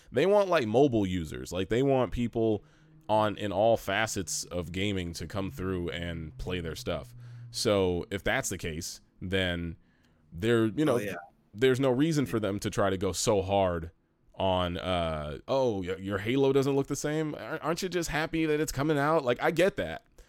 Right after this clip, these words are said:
Speaker 1: but that's where they should, that's where their marketing should be. In, "Hey,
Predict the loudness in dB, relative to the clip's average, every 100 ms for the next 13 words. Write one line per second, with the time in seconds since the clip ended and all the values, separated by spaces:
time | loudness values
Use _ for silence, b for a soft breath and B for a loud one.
0 | b b 4 6 6 2 _ -2 2 2
1 | 0 -2 2 2 4 2 0 0 0 0
2 | -4 -2 2 4 2 4 2 2 0 -4
3 | -6 -6 -8 -8 -4 -4 -2 -2 0 -2